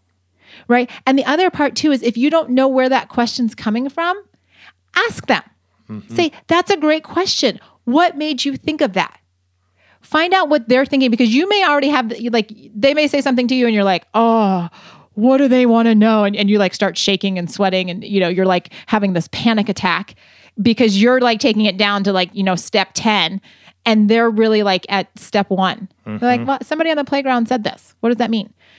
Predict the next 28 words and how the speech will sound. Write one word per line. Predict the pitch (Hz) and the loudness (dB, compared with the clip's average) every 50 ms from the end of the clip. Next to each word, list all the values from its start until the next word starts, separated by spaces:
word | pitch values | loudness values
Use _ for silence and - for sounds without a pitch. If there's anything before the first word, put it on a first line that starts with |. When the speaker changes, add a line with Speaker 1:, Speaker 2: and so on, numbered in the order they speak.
| _ _ _ _ 233 | _ _ _ _ -4
Speaker 1:
Just | 214 277 - - | -2 -2 -2 -2
a | 247 | -4
quick | - - 277 - | -2 -2 -2 -2
story | - - - 240 240 233 | -2 -2 0 2 2 2
around | 214 208 202 226 220 | 2 2 0 0 0
that. | 208 196 - 202 | 0 -2 -2 -2
You | 208 | 0
know, | 208 208 196 - - | 0 0 -2 -4 -6
when | 226 208 226 214 202 | -2 0 0 0 0
our | - 202 202 214 220 226 226 220 190 - _ 214 196 | 0 0 0 0 0 0 0 -2 -4 -6 _ -10 -4
daughter | 185 226 208 208 226 220 214 | 0 2 2 2 2 2 2
was | 202 208 190 202 | 2 0 -2 -2
in | 202 | -2
second | - - 202 214 214 | -2 -2 -2 -2 -2
grade, | 202 196 180 185 185 | -2 0 0 0 0
she | - - 208 | -2 -4 -2
comes | - 226 208 202 | 0 0 0 0
home | 233 208 202 | 0 0 0
one | 190 185 | 0 0
day | 180 185 185 185 | 0 -2 -4 -4
and | 175 - | -4 -8
she's | 202 - | -4 -4
like, | 196 180 - - - - - - _ - | -4 -4 -4 -6 -14 -20 -20 -20 _ -2
"I | 220 196 196 | 0 2 2
know | 196 180 165 | 2 0 0
what | 156 147 - - | -2 -4 -6 -6
sex | - - 165 160 - - | -4 -4 -4 -4 -4 -10
is." | - - - - - - | -14 -14 -12 -14 -14 -14